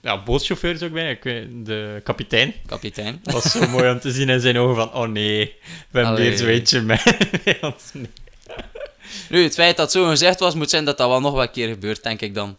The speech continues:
Speaker 1: Ja, waarschijnlijk.
Speaker 2: <laughs>
Speaker 1: Nou, die bootrit was te pittig dat dat nooit zou gebeuren.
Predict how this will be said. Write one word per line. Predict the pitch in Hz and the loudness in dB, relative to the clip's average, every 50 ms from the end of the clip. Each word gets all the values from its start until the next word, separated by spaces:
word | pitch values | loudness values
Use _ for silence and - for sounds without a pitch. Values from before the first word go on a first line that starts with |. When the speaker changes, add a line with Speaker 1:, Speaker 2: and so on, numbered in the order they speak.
| - 123 | -16 -10
Speaker 1:
Ja, | 123 117 117 117 120 117 113 | -6 0 2 4 4 4 2
waarschijnlijk. | 110 110 110 - - - 107 104 101 104 104 - - | 2 0 -2 -4 -6 -6 -4 -4 -4 -6 -8 -10 -16
Speaker 2:
<laughs> | _ _ - | _ _ -6
Speaker 1:
Nou, | - 160 175 156 147 127 117 117 - - - - 151 127 113 - _ _ | 0 2 2 2 2 0 -2 -8 -12 -14 -16 -14 -14 -14 -14 -16 _ _
die | 123 113 123 123 117 | -8 -4 -4 -4 -2
bootrit | 110 127 147 143 - 147 135 143 143 - | -2 -2 -2 -2 -4 -4 -4 -4 -4 -6
was | 127 117 - - - | -8 -8 -6 -8 -8
te | - 135 123 | -8 -8 -8
pittig | - - 127 - - 131 120 - - - | -6 -8 -8 -6 -6 -6 -8 -8 -12 -16
dat | - 104 - | -16 -14 -12
dat | 110 107 101 | -12 -12 -12
nooit | 101 104 104 104 101 - - | -12 -12 -12 -12 -14 -14 -14
zou | 98 98 101 | -14 -14 -14
gebeuren. | 104 104 107 107 107 107 | -14 -12 -12 -12 -14 -14